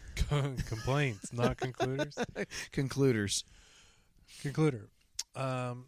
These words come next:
Speaker 1: so kinda like you alluded to, this is a time of the year for safety and camaraderie. So, number one, be safe when you're out there. Like Rick said, if you're out on public where other people are, if you see 'em in the parking lot, just say, "Hey,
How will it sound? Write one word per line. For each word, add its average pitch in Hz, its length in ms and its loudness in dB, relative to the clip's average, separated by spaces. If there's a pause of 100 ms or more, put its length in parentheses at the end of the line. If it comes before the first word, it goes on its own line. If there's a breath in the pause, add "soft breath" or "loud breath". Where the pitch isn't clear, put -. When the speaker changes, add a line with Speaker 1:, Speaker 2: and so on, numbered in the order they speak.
Speaker 1:
so - 120 -8
kinda 160 200 -4
like 139 180 0
you 127 160 2
alluded 127 420 2
to, 107 300 -4 (420 loud breath)
this 151 160 0
is 147 60 -2
a 143 120 0
time 139 220 -6
of 131 60 -4
the 127 60 -4
year 120 260 -2
for 110 640 -4
safety 156 840 -2
and 120 520 -4
camaraderie. 117 720 -2 (300)
So, 110 540 -6 (580)
number 180 180 0
one, 160 260 0 (380)
be 185 120 -2
safe 156 300 2
when 131 100 -2
you're 117 100 -2
out 110 140 -4
there. 127 200 -6
Like 131 160 -6
Rick 123 200 -4
said, 127 280 -4 (320)
if - 180 -8
you're 113 100 -2
out 127 220 -2 (540)
on 110 180 -6
public 143 340 0 (120)
where 113 140 -4
other 107 140 -2
people 107 240 -6
are, 139 200 -4 (1300)
if - 80 -20
you - 60 -12
see 147 160 0
'em 151 60 4
in 151 60 2
the 135 60 0
parking 156 220 4
lot, 160 180 2
just 156 160 -2
say, 165 120 2
"Hey, 160 240 2